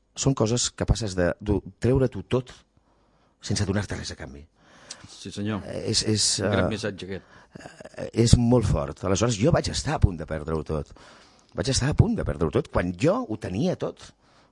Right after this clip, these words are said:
Speaker 1: No? Tothom em deia, «Però, tio, però si ho tens tot, si tens, fas televisió, fas teatre, què et passa?» I dic, «No ho sé,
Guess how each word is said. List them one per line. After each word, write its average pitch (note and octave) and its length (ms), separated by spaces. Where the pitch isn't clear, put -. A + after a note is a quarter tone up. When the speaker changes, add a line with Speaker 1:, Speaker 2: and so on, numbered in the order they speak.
Speaker 1:
No? G#3 180
Tothom A#2+ 300
em C#3+ 40
deia, F#2+ 220
«Però, - 160
tio, F2+ 160
però - 160
si - 80
ho - 80
tens - 180
tot, - 260
si - 120
tens, G#2+ 200
fas - 200
televisió, C3+ 400
fas G#2 240
teatre, B2 240
què - 80
et - 80
passa?» - 240
I F2 60
dic, E2 100
«No A#2 140
ho - 20
sé, - 220